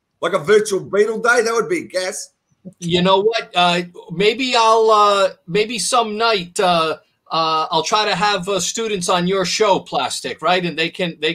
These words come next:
Speaker 2: if they, if they sign a release and they sign a waiver and the university doesn't mind, uh, maybe they can be guests. I did have a couple of days like that. At the end of class,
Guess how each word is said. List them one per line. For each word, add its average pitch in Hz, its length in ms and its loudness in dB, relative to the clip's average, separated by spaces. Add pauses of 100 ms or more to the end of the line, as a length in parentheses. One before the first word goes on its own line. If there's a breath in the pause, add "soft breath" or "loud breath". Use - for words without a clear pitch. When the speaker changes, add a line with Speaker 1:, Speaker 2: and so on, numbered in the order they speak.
Speaker 2:
if 151 260 -4
they, 180 260 0 (160 loud breath)
if 180 140 -4
they 196 120 4
sign 247 340 4
a 226 40 4
release 214 460 0
and 190 120 0
they 175 80 0
sign 214 280 0
a 202 80 0
waiver 190 480 2
and 160 80 -6
the 165 60 -8
university 190 580 0
doesn't 180 320 0
mind, 175 440 2 (340 soft breath)
uh, 170 140 4
maybe 185 280 0
they 190 180 0
can 180 220 -6
be 175 220 -2
guests. 147 480 -2
I 165 100 2
did 247 240 -4
have 196 240 2
a 185 80 -4
couple 202 320 -2
of 180 100 -2
days 190 320 0
like 196 240 0
that. 170 180 0
At 156 120 -6
the 185 160 -2
end 208 140 -2
of 180 100 -4
class, 190 420 -2